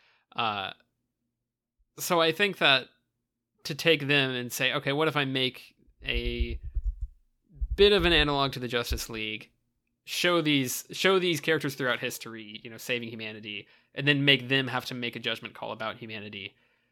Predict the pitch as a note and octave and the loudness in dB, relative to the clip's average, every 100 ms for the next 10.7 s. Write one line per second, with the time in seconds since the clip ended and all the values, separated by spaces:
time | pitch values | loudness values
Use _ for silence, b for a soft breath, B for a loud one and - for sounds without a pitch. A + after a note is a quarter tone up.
0 | _ _ - G#2+ G#2+ - A2+ G#2+ G#2+ A2+ | _ _ -8 -6 -8 -10 -12 -18 -20 -12
1 | A#2 A2 A2 _ _ D#3+ D3 C#3 E3 C#3 | -8 -8 -10 _ _ -20 -20 -20 -4 2
2 | C3 B2+ B2 A#2 G#2+ G#2+ G2+ G2+ - b | 2 2 -2 -4 -8 -8 -10 -10 -14 b
3 | b _ _ _ _ _ - C#3 B2+ F3 | b _ _ _ _ _ -14 -8 4 6
4 | E3+ F#3+ E3+ - G2 - C#3 C#3+ G3+ G#3 | 6 4 0 0 -8 -6 2 6 6 8
5 | F#3 D3 F#3 E3 D3+ E3 E3 D#3 - E3 | 6 6 4 6 4 4 4 2 0 0
6 | D3+ C3 C3+ D3 C#3 C3+ - D3+ D3+ E3 | 2 2 2 4 2 0 -4 -4 -2 -2
7 | C#3 D3+ C3+ B2+ B2 A#2+ B2 A#2 A#2 A2 | 0 0 0 -2 -4 -4 -6 -6 -8 -10
8 | G#2+ b b b _ - - A2 G#2 A2+ | -12 b b b _ -10 -6 -4 -4 -6
9 | G#2+ A2+ A#2 B2+ B2 A2 - b b b | -6 -6 -2 -2 -2 -4 -8 b b b
10 | b _ - A2+ G#2+ A2 | b _ -2 -2 -4 -12